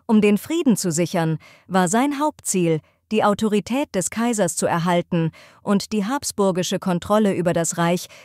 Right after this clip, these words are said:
so weit wie möglich zu sichern. Neben diesen drei Hauptakteuren spielten auch andere europäische Mächte eine wichtige Rolle bei den Verhandlungen. Spanien, das ebenfalls von den Habsburgern regiert wurde,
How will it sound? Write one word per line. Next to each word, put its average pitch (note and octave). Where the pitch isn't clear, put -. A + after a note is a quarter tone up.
so G#3+
weit B3
wie D4
möglich F3
zu A#3
sichern. F#3
Neben C#4+
diesen F#3+
drei F3
Hauptakteuren A3
spielten C4+
auch G3
andere G#3+
europäische G3
Mächte G3+
eine F3+
wichtige G3
Rolle G3+
bei E3+
den E3+
Verhandlungen. E3
Spanien, G#3
das F#3
ebenfalls G3
von F#3
den F3
Habsburgern G3
regiert F#3
wurde, G#3